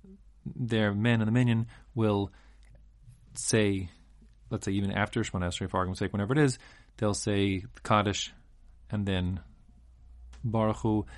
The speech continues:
and people answer Baruch Hu. Now, when you answer Baruch Hu, you're saying, "Baruch Hu es Hashem hamavorach." You all should bless Hashem, the source of blessing. And people respond, of course, "Bar-, Baruch Hu es Hashem hamavorach le'olam va'ed." People say, "Indeed, Hashem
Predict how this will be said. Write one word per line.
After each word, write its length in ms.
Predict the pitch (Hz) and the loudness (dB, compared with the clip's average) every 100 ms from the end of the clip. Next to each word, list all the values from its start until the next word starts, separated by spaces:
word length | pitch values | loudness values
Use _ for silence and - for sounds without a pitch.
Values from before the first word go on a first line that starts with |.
| - - | -12 -6
and 100 | 110 | -4
people 220 | 110 101 | -2 0
answer 260 | 120 160 | 2 2
Baruch 280 | 135 101 98 | 2 2 2
Hu. 180 | 117 180 - - - | 0 -2 -4 -8 -4
Now, 100 | 113 | -2
when 100 | 107 | 0
you 80 | 113 | 2
answer 180 | 123 120 | 2 0
Baruch 280 | 120 170 156 | 2 4 4
Hu, 260 | 131 151 - - - | 2 2 -2 -8 -4
you're 60 | 113 | -2
saying, 300 | - 113 101 | 2 2 4
"Baruch 240 | 113 123 | 4 4
Hu 160 | - 120 | 2 0
es 100 | - | 0
Hashem 260 | 110 113 | -2 0
hamavorach." 720 | 107 101 95 110 135 190 - - - - - - - | 0 -2 -2 0 2 2 -2 -10 -14 -16 -16 -14 -2
You 240 | 120 123 | 2 4
all 260 | 123 110 104 | 4 4 2
should 300 | - 101 95 | -2 -4 -2
bless 500 | 107 107 104 - - - - - - - | 2 4 4 -2 -10 -16 -20 -20 -14 -8
Hashem, 560 | 101 - 110 107 101 | -4 0 0 0 -2
the 80 | 90 | -4
source 300 | - 98 - | -6 -6 -6
of 100 | 98 | -4
blessing. 400 | 131 160 180 175 - - - - - | 0 2 2 0 -2 -14 -20 -20 -2
And 380 | 117 113 107 104 - - | 2 2 2 -4 -10 -6
people 220 | - 110 | -2 -2
respond, 380 | 101 - 147 135 | -2 -4 0 0
of 60 | 117 | 2
course, 280 | 117 107 - - - - | 0 0 -4 -16 -16 -10
"Bar-, 180 | 110 - - - - - - | -8 -8 -14 -20 -20 -18 -6
Baruch 260 | 110 107 | -2 0
Hu 120 | - | 0
es 120 | 117 - | -2 -2
Hashem 220 | - 104 | -2 -2
hamavorach 520 | 107 104 107 107 101 | 0 -2 0 0 -2
le'olam 240 | 107 101 | -4 -4
va'ed." 320 | 98 117 202 214 - - | 0 2 2 -2 -8 -12
People 160 | 110 104 | -6 -2
say, 200 | 107 101 | 0 0
"Indeed, 520 | 101 101 104 110 101 | -2 -2 0 2 0
Hashem 500 | 98 - 101 95 | -4 -4 -4 -4